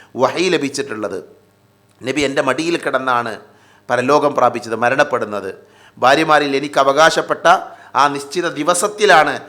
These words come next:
നബി സല്ലല്ലാഹു അലൈഹി വസല്ലം മരിക്കുന്നത്. അതേപോലെ തന്നെ എൻ്റെ വീടാണ് നബി സല്ലല്ലാഹു അലൈഹി വസല്ലമയുടെ അന്ത്യവിശ്രമ കേന്ദ്രം. അപ്പം അത്രമാത്രം നബിയുമായി അടുത്തയാളാണ് ആര്? ആയിഷ റളിയല്ലാഹു അൻഹ. വേറെ വിശദീകരിക്കേണ്ട, ഏറെ നമ്മൾ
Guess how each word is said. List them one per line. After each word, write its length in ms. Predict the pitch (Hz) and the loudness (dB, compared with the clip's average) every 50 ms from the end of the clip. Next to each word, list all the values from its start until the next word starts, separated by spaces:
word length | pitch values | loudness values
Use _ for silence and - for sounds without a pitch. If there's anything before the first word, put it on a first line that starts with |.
| - - _ - 135 | -20 -20 _ -12 -12
നബി 120 | 135 139 - | -10 -8 -8
സല്ലല്ലാഹു 380 | - 160 151 143 135 131 131 127 135 | -6 -4 -2 0 0 0 0 2 0
അലൈഹി 180 | 135 143 139 147 | 0 0 -2 -4
വസല്ലം 280 | 139 139 - 139 127 127 127 | -4 -4 -4 -6 -6 -4 -4
മരിക്കുന്നത്. 560 | 120 123 131 123 - 143 123 123 113 107 107 98 - - - - _ _ - | -4 -6 -6 -6 -6 -6 -6 -4 -6 -6 -6 -8 -10 -14 -20 -20 _ _ -4
അതേപോലെ 260 | 117 131 143 139 139 135 | -2 0 0 0 -2 -4
തന്നെ 140 | 135 131 127 123 | -6 -6 -6 -6
എൻ്റെ 180 | 135 143 147 156 143 | -4 -2 -2 -2 -2
വീടാണ് 520 | 135 143 160 165 170 165 151 151 156 165 190 254 - - - - - _ _ - 131 | 0 0 4 6 8 8 10 8 8 6 4 2 0 -4 -12 -20 -20 _ _ -10 -8
നബി 120 | 131 131 - | -6 -6 -4
സല്ലല്ലാഹു 400 | - 139 131 131 127 127 127 113 123 127 | -4 -4 -4 -2 -2 -2 -2 -2 -2 -4
അലൈഹി 200 | 143 143 139 131 123 | -4 -6 -6 -8 -10
വസല്ലമയുടെ 540 | 117 - 123 117 117 120 120 120 127 160 220 - - - - - - - - - | -8 -6 -6 -6 -6 -6 -4 0 2 2 0 0 -4 -10 -18 -20 -20 -16 -12 -10
അന്ത്യവിശ്രമ 680 | 120 127 127 120 131 123 123 120 - - 113 107 113 107 101 | -10 -8 -6 -6 -6 -6 -6 -8 -10 -10 -8 -8 -6 -8 -8
കേന്ദ്രം. 320 | 101 95 90 87 87 85 - - | -8 -10 -10 -14 -16 -16 -16 -8
അപ്പം 120 | - 196 208 208 | -4 -2 -2 0
അത്രമാത്രം 580 | - 254 254 233 226 214 208 208 220 185 175 147 - - - - - _ - 156 | 0 2 4 6 6 6 6 4 2 0 0 0 -4 -16 -20 -20 -20 _ -4 -4
നബിയുമായി 480 | 165 160 185 208 220 208 196 185 180 180 - - | -4 -2 0 0 0 2 2 2 2 2 0 0
അടുത്തയാളാണ് 680 | 170 185 175 - - 247 233 214 190 180 175 165 156 147 139 | 0 0 -2 0 2 4 6 8 8 8 8 6 6 4 4
ആര്? 140 | 135 135 131 131 - - - _ _ - 127 | 2 0 -4 -8 -12 -20 -20 _ _ -6 -6
ആയിഷ 200 | 131 131 127 - 120 117 | -4 -4 -4 -6 -6 -6
റളിയല്ലാഹു 480 | 104 107 110 104 104 101 104 101 95 92 | -6 -6 -8 -8 -6 -6 -8 -8 -8 -12
അൻഹ. 140 | 87 80 80 82 - 135 | -14 -14 -12 -6 0 4
വേറെ 240 | 143 160 180 196 185 170 | 6 6 8 6 4 2
വിശദീകരിക്കേണ്ട, 720 | 143 - 160 175 180 170 165 151 139 - 135 117 117 113 147 190 175 - - - - - _ - 135 151 | -2 -6 -4 -4 -2 -2 -2 -4 -4 -4 -6 -4 -2 0 0 0 -2 -6 -14 -20 -20 -16 _ -4 0 4
ഏറെ 220 | 175 196 214 226 214 202 | 6 6 8 8 6 6
നമ്മൾ 140 | 185 180 | 6 4